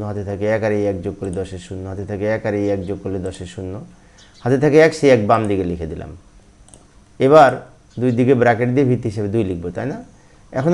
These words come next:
আমরা কিন্তু যোগ করলাম, ডান দিকে যোগ করেছি, বাম দিকে কিন্তু আবার বিয়োগ করব। সেজন্য বলা হয়েছে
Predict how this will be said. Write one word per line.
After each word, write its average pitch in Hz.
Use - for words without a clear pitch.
আমরা 165
কিন্তু 170
যোগ 165
করলাম, 90
ডান 143
দিকে 208
যোগ 196
করেছি, 139
বাম 139
দিকে 165
কিন্তু 160
আবার 143
বিয়োগ 135
করব। 85
সেজন্য 160
বলা 147
হয়েছে 120